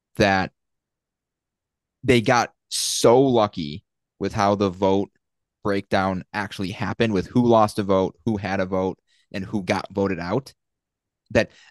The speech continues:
I s-, I feel like this is the type of episode where, like, a fan favorite, like, if Caleb had still been in the game, who's not in any danger, goes home here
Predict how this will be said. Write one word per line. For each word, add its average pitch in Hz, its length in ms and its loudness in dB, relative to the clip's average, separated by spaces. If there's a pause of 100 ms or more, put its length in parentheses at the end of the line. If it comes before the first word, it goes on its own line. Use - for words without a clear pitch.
(140)
I 131 80 2
s-, - 220 -2
I 127 100 2
feel 139 260 2
like 117 220 0
this 127 160 2
is 165 120 -2 (160)
the 127 60 -10
type 120 200 -4
of - 80 -10
episode 95 500 0
where, 101 340 0
like, 92 180 -4
a 98 60 -10
fan 117 460 -2
favorite, 98 600 -2 (520)
like, 95 380 -4 (300)
if 117 200 -4
Caleb 107 340 2
had 104 80 -2
still 110 160 0
been 98 120 -2
in 92 60 -4
the 95 80 -6
game, 92 340 -6 (180)
who's 113 160 -2
not 113 260 2
in 107 180 0
any 113 280 0
danger, 95 640 -4 (380)
goes 110 300 2
home 107 340 -2
here 120 640 -4